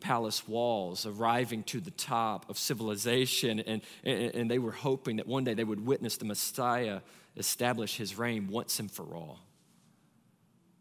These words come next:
And, and in this moment, Whether Jesus had arranged it with friends he had in Bethany ahead of time, or if he decided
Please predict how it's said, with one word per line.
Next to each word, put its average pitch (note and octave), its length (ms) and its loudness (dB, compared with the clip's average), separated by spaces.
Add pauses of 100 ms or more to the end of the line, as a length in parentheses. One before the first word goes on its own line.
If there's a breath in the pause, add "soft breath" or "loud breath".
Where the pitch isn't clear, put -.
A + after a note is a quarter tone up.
(280)
And, - 160 -8 (840)
and G2 100 -6
in F#2+ 100 -4
this F#2+ 200 -2
moment, G#2+ 480 -4 (1300 soft breath)
Whether A2+ 180 4
Jesus A#2 380 0
had G#2+ 140 0
arranged A2+ 500 0
it B2 100 0
with G#2 140 -6
friends A2+ 400 0
he A#2 100 0
had A2+ 240 0
in G#2 160 -2
Bethany A#2 840 2
ahead G#2+ 280 -2
of B2 80 -6
time, A#2+ 420 0
or G#2 60 0
if G2 100 -8
he B2+ 80 -2
decided A2 480 0